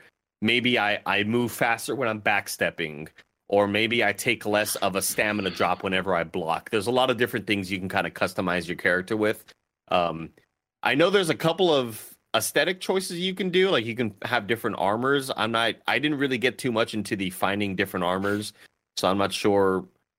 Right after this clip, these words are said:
whether they affect your, your build out or not. But when you look at the way the stats look, I mean, it is, like, it is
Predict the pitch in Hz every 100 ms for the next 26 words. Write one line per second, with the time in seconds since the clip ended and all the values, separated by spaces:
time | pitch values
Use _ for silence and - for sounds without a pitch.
0 | _ - 101 104 98 95 90 - 95 -
1 | - 92 87 85 80 - 95 92 82 101
2 | 107 107 104 - 104 104 113 - _ _
3 | _ _ _ 113 107 117 123 135 151 -
4 | 120 123 104 95 - 104 107 - - -
5 | - _ 95 95 113 - - - 95 92
6 | 90 92 92 82 87 82 - - _ _
7 | _ - 95 85